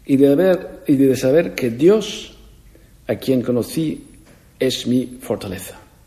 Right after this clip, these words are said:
Es, ese es, debe ser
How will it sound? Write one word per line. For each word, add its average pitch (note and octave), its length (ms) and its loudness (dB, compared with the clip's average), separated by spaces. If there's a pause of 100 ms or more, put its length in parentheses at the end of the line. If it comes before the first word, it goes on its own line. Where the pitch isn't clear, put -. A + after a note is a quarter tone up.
(560)
Es, - 560 -4 (160)
ese D3 500 -2
es, - 380 -6 (640)
debe C#3+ 340 2
ser A#2+ 380 0